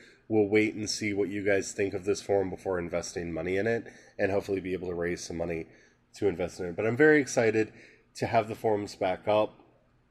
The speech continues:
They are going to be over all of the websites, so we are going to have a unified forum, finally. <laughs> This is something that I really wanted and one of the things that I like about this.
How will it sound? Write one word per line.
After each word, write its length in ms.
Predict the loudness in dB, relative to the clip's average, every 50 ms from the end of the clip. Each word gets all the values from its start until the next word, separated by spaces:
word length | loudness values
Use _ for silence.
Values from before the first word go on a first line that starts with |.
| _ _ _ -20 -10 -10
They 220 | 0 4 6 6 6
are 140 | 6 4 2
going 380 | 2 2 2 4 4 2 0
to 300 | -4 -6 -6 -4 -4 -6
be 480 | -6 -8 -8 -8 -6 -6 -6 -6 -8 -10 -14 -20 _ _ _ _ _ 2
over 440 | 4 4 4 4 2 2 0 0 0 2
all 200 | 2 4 4 4
of 100 | 4 2
the 80 | 2
websites, 720 | 2 2 2 0 0 2 4 4 4 2 0 -4 -8 -8 -10 -14 -16
so 260 | -14 -2 2 2 2
we 220 | 4 2 4 4 6
are 180 | 6 4 2
going 280 | 2 0 2 2 2 2
to 60 | 2 2
have 220 | 2 2 2 0
a 80 | -4 -4
unified 580 | -4 -2 -2 -2 -2 0 0 2 2 2 0
forum, 480 | -2 -2 -2 0 2 0 0 -2 -4 -8 -16 -20 _ _ _ _ _ _
finally. 500 | 0 2 2 2 2 2 0 0 -2 -4 -6 -14 -20 -20 _ _ _ _ _ _ -10
<laughs> 880 | -8 -8 -10 -12 -14 -14 -2 -2 -2 -2 -2 -4 -2 -2 -2 -2 -2 -2
This 120 | -2 -2
is 120 | 0 2 10
something 380 | 10 10 10 10 4 2 4
that 140 | 4 6 6
I 60 | 6
really 260 | 6 6 4 2 0 2
wanted 320 | 2 4 4 4 4 2
and 80 | 0 0
one 100 | 0 0
of 80 | -2
the 60 | -2
things 220 | -2 -2 -2 -2 -4
that 100 | -6 -6
I 80 | -4
like 240 | -2 -4 -4 -4 -2
about 220 | -4 -4 -4 -4 -4
this. 260 | -4 -4 -4 -6